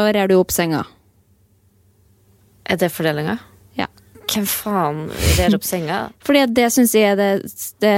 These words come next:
Speaker 1: mest slitsomme i hele
Speaker 2: Ja, men du,
Speaker 1: verden.
Speaker 2: det, man skal ikke re opp senga. Eller mener han å legge på nytt sengtøy?
Speaker 1: Nei, re opp senga, ja. Du, klart du skal re opp senga.
Speaker 2: Nei.
Speaker 1: Det betyr jo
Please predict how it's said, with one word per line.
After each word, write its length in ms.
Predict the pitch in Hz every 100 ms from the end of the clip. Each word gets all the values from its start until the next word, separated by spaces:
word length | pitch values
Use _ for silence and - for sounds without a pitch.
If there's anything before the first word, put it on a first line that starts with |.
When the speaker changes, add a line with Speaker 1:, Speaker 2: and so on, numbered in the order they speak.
| 196 190
Speaker 1:
mest 400 | 202 196 - -
slitsomme 400 | 196 190 - 160 156
i 60 |
hele 140 | 170 160
Speaker 2:
Ja, 20 |
men 120 | 160
du, 20 | 269
Speaker 1:
verden. 120 | - 285
Speaker 2:
det, 100 | 262 254
man 80 | 254
skal 240 | - 240
ikke 180 | 202 214 262
re 80 | 262
opp 80 |
senga. 320 | - 247 233 240 _ _ _ - _ -
Eller 160 | 277 269
mener 240 | 269 254
han 80 | 208
å 80 | 202
legge 220 | 208 196
på 80 | 196
nytt 140 | 180 -
sengtøy? 380 | 170 175 202 392 _ _ _
Speaker 1:
Nei, 100 | 269
re 140 | 311 302
opp 140 | 254 262
senga, 220 | 226 196
ja. 120 | 277 320 _ _ -
Du, 60 | -
klart 160 | 320
du 60 | 233
skal 160 | 202 208
re 80 | 220 196
opp 80 | -
senga. 300 | 220 220 320
Speaker 2:
Nei. 80 | 370 - _ _
Speaker 1:
Det 80 | 262
betyr 300 | 285 302
jo 80 | 247